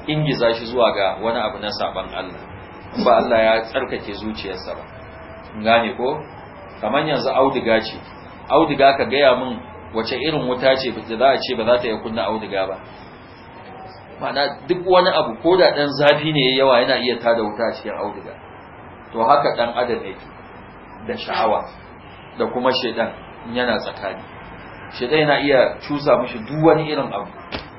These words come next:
In gane ko? To, shi yasa shari'a kuma take sa mana matakai na kare kanmu daga aukawa cikin irin waɗannan.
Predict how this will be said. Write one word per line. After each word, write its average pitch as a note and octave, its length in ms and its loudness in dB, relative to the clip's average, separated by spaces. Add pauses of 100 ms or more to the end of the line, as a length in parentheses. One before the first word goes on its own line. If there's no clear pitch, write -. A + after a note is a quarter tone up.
(160)
In A2+ 120 -10
gane A#2+ 320 6
ko? D3+ 220 0 (460)
To, A2 100 -4
shi B2+ 140 -6
yasa C3 460 6
shari'a A#2+ 500 -2
kuma B2 200 0
take B2 320 -4
sa A#2+ 180 2
mana A2 360 0 (100)
matakai G#2+ 640 -2 (500)
na A2+ 160 -2
kare C#3+ 460 6
kanmu A2 260 -2
daga G#2 220 -2
aukawa G#2+ 480 2
cikin A2 320 -10
irin A#2 240 -6
waɗannan. F#2+ 400 -8